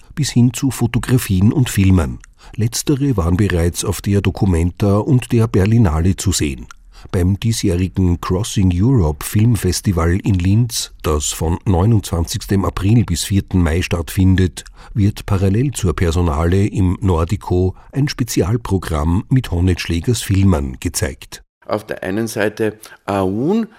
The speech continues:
Speaker 2: das ist ein Film, also ein Spielfilm, der in Japan gedreht wurde. Und da geht's um das Thema Faust, um das gute Wollen und dann, <laughs> was dann letztendlich rauskommt, ist oft das Gegenteil von Seiten eines Wissenschaftlers. Aber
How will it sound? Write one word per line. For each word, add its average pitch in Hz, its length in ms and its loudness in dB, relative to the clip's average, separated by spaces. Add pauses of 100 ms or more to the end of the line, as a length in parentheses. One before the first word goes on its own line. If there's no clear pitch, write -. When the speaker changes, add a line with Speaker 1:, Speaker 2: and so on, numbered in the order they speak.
Speaker 2:
das - 100 -14
ist - 60 -4
ein 104 80 0
Film, 120 460 -4
also 95 200 -4
ein 98 80 -2
Spielfilm, 143 540 -4
der 107 140 -2
in 98 60 -2
Japan 87 400 -4
gedreht - 540 -8
wurde. 143 340 0 (300)
Und 101 200 -8 (120)
da 110 80 -2
geht's 104 340 -6
um 110 120 -2
das 101 200 -10
Thema 101 300 -2
Faust, 101 540 -2
um 120 100 -6
das - 240 -12
gute 120 340 -4
Wollen 113 400 0
und 120 240 -8
dann, 104 280 -4 (380)
<laughs> - 320 -14
was 117 180 0
dann 117 120 -2
letztendlich 110 560 -4
rauskommt, 110 440 -4
ist 113 100 -10
oft - 220 -6
das 107 160 -10
Gegenteil 131 640 -6 (340)
von 107 160 -6
Seiten 98 320 -4
eines 104 260 -6
Wissenschaftlers. 135 840 -6 (320)
Aber 107 400 -2